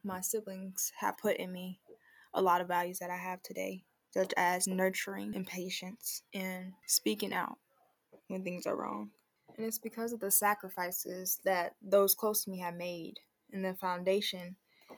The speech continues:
that my parents constructed, patiently constructed, that I can stand on my own two feet today.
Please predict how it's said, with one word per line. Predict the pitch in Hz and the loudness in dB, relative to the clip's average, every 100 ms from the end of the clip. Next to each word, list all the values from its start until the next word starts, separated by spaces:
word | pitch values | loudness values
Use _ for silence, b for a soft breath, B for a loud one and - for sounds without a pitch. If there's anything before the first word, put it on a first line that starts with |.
| - - | -10 -2
that | 180 | 4
my | 180 | 4
parents | 175 - 196 190 - - - _ _ _ _ - | 2 -2 0 -2 -4 -10 -10 _ _ _ _ -6
constructed, | 196 185 220 226 - - - _ _ _ _ | -4 -2 0 0 -2 -14 -14 _ _ _ _
patiently | - 226 226 202 190 | 4 4 4 -2 -4
constructed, | 185 - 175 185 - - _ _ b b b | -6 -8 -8 -8 -14 -16 _ _ b b b
that | 208 202 | 4 6
I | 196 | 6
can | 202 | 2
stand | 208 202 | 2 4
on | 185 | 4
my | 180 175 | 4 4
own | 185 185 | 0 0
two | - 190 | -2 -4
feet | - 185 | -8 -6
today. | - 170 165 175 | -4 -4 -6 -10